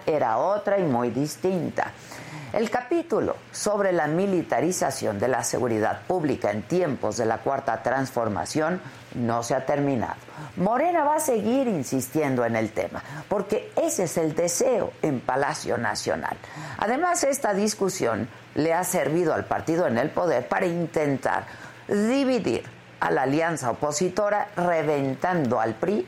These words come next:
desde su interior. Y es que, con los niveles de violencia que tenemos en el país, es evidente que se debe discutir la estrategia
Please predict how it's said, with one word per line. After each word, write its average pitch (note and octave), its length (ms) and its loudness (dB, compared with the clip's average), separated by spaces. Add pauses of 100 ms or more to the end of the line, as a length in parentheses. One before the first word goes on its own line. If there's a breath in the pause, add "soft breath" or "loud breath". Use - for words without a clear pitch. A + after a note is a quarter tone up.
desde C3 440 0
su A#2 140 -2
interior. A#2 520 0 (640 loud breath)
Y C4 120 2
es F#4 180 0
que, A3 340 -2
con C#3 200 0
los D3+ 160 0
niveles G3+ 420 2
de G3+ 120 2
violencia C3 580 0
que C3+ 120 0
tenemos C#3+ 480 0
en G2+ 140 -2
el C#3 140 0
país, - 440 -4 (260 loud breath)
es A#3 180 0
evidente A3+ 720 0 (280)
que F3+ 100 0
se F#3 160 0
debe B3 360 2
discutir C3+ 560 0
la C3 100 2
estrategia A#2+ 720 -2